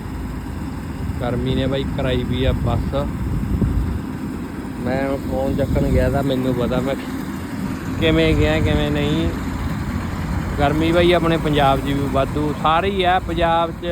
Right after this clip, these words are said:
ਆਪਣੇ ਉਰੇ ਜਿੱਥੇ ਮਰਜ਼ੀ ਲਾ ਲਓ ਬਾਈ, ਸਭ ਪਾਸੇ ਗਰਮੀ ਓ ਗਰਮੀ ਆ। ਨਾਲੇ ਉਰੇ ਆਪਣੇ ਪੰਜਾਬ 'ਚ ਤਾਂ ਚਲੋ ਦਰਖਤ ਨਹੀਂ, ਉਰੇ ਤਾਂ ਦਰਖਤ ਵੀ ਬਹੁਤ ਨੇ,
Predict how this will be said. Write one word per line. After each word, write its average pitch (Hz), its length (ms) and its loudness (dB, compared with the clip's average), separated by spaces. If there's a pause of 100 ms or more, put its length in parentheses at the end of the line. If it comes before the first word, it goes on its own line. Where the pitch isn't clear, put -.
(340)
ਆਪਣੇ 160 280 -4
ਉਰੇ 160 640 -4
ਜਿੱਥੇ - 260 -6
ਮਰਜ਼ੀ 143 400 -6
ਲਾ 135 160 -6
ਲਓ 135 140 -4
ਬਾਈ, 123 160 -6 (280)
ਸਭ 165 220 -2
ਪਾਸੇ - 260 -6
ਗਰਮੀ 123 340 -4
ਓ 120 100 -4
ਗਰਮੀ 120 320 -6
ਆ। 139 80 -6 (2250)
ਨਾਲੇ 202 520 4
ਉਰੇ 208 480 0
ਆਪਣੇ 202 340 0
ਪੰਜਾਬ 202 400 2
'ਚ 202 80 -4
ਤਾਂ 202 120 -2
ਚਲੋ 202 220 -2
ਦਰਖਤ 185 380 -2
ਨਹੀਂ, 185 160 -2
ਉਰੇ 180 120 -6
ਤਾਂ 202 120 -2
ਦਰਖਤ 160 380 -4
ਵੀ 170 160 -4
ਬਹੁਤ 160 320 -4
ਨੇ, 165 160 -6